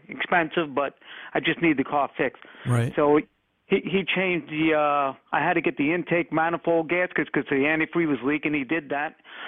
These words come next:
Speaker 1: Then he said, he said that he believes that the main cause of the, uh, misfire, you know, all that stuff was the, uh, spider, uh, injectors. He replaced that. Very, very expensive job.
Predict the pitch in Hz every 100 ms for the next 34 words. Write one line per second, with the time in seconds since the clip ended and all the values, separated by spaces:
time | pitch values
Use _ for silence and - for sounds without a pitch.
0 | - - - 151 151 - 151 143 147 165
1 | 147 147 156 143 - - - 151 156 151
2 | 151 143 135 160 160 151 - 165 147 139
3 | 139 139 135 135 156 156 156 - 143 180
4 | 147 139 147 151 135 - 151 139 127 131
5 | 131 120 - 143 151 147 139 143 143 135
6 | - - - 147 139 147 156 156 139 131
7 | 135 - 170 147 - 165 165 - - 156
8 | 175 170 147 165 156 139 - 160 147 127
9 | 151 156 170